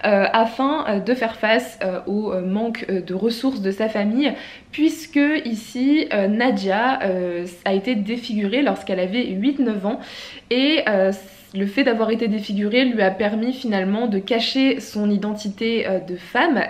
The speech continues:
et de se travestir en homme afin de répondre aux besoins de sa famille, puisque son père était particulièrement malade et qu'à l'époque les femmes ne pouvaient pas sortir de leur domicile puisqu'on est ici sous, euh, les talibans. Et donc Nadia va raconter un peu les dix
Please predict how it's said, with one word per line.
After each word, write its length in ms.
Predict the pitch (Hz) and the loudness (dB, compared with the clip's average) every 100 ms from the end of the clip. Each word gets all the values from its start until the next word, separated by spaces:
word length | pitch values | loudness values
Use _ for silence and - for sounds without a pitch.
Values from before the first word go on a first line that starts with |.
| - | 0
et 260 | 269 285 | 0 0
de 220 | 190 214 247 | -2 -4 -6
se 160 | - | -6
travestir 500 | - 254 226 - 226 | -4 -2 -2 -4 -4
en 160 | 202 202 | 0 0
homme 140 | 226 | 0
afin 380 | - 185 214 226 | -2 -2 -2 -2
de 100 | 190 | -2
répondre 340 | 190 185 226 | -4 -4 -2
aux 60 | 196 | -2
besoins 420 | 180 202 202 233 | -2 -2 0 -2
de 100 | 202 | -2
sa 140 | 190 190 | -2 -2
famille, 380 | 185 196 247 | -2 -2 -2
puisque 320 | 254 202 - 196 | -2 -6 -6 -6
son 200 | 214 202 | -4 -2
père 300 | 226 226 - - - - | 0 0 -2 -16 -8 0
était 220 | 320 302 | 2 2
particulièrement 720 | 262 262 - 202 220 226 254 | 0 -4 -6 -4 0 0 2
malade 480 | 254 208 208 233 220 | 2 2 2 2 2
et 80 | 240 | 0
qu'à 140 | 240 | 0
l'époque 320 | 214 196 247 220 | 0 0 -2 -2
les 100 | 202 | -4
femmes 320 | - 240 240 | -2 0 2
ne 160 | 208 | 2
pouvaient 240 | 262 254 220 | 2 0 0
pas 120 | 196 | 0
sortir 260 | 202 226 226 | -2 -4 -2
de 80 | |
leur 160 | 185 180 | -2 -2
domicile 640 | 190 294 269 208 - 269 - | 0 0 2 0 0 0 0
puisqu'on 540 | 240 247 - 233 220 | -8 -10 -8 -4 -2
est 180 | 202 202 | -2 -4
ici 340 | 202 - 277 277 - - | -8 -2 -2 -2 -14 -18
sous, 420 | - - 311 330 220 | -16 -2 2 2 2
euh, 60 | 202 | 0
les 180 | 208 | 0
talibans. 520 | 202 311 285 202 240 - - - | 2 4 4 2 0 -4 -14 -4
Et 80 | 247 | 0
donc 240 | 233 294 262 | 2 2 4
Nadia 400 | 269 269 240 269 | 4 4 4 4
va 160 | 233 | 2
raconter 380 | 226 226 226 262 | 0 0 0 0
un 220 | 262 214 | 0 0
peu 360 | 214 254 285 269 254 | 0 4 4 4 2
les 520 | 208 208 220 226 - | 0 2 2 0 -2
dix 600 | 180 185 247 277 - | -6 -4 -4 -4 -8